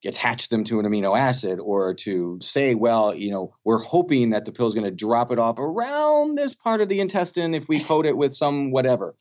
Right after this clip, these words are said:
We said, "Separate 'em, and there's no chance they can compete." Doesn't that just make sense? I mean, if they, if they aren't in the same formula, we don't have to worry about the competition.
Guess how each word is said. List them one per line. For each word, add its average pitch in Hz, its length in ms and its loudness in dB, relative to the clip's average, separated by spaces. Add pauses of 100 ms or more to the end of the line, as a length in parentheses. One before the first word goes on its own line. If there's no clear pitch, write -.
(300)
We 196 140 2
said, 120 460 0
"Separate 196 500 0
'em, 254 220 -6 (180)
and 123 80 0
there's 110 180 0
no 139 280 4
chance 151 340 -4
they 131 100 0
can 123 180 -2
compete." 92 340 -6 (260)
Doesn't 175 160 2
that 220 120 0
just 208 180 -6
make 151 160 -4
sense? 185 340 -2
I 185 40 -4
mean, 160 140 0
if 151 160 -4
they, 147 100 0
if 135 200 -2
they 143 220 4
aren't 247 280 2 (100)
in 202 180 2
the 196 60 0
same 185 280 0
formula, 131 540 2 (260)
we 127 260 -2
don't 170 180 4
have 135 220 -4
to 147 80 -4
worry 131 260 2
about 117 220 2
the 113 60 -6
competition. 107 680 -4